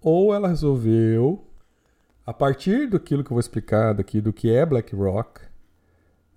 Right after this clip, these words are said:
né, atuar de maneira diferente em relação ao Bitcoin,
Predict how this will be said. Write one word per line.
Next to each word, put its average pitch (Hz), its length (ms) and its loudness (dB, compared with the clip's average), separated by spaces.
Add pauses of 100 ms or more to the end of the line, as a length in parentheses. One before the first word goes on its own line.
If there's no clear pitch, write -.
(240)
né, 117 380 0
atuar 143 420 6
de 170 120 2
maneira 160 400 2
diferente 147 760 2
em - 20 -2
relação 101 460 -4
ao 95 60 -4
Bitcoin, 90 480 -10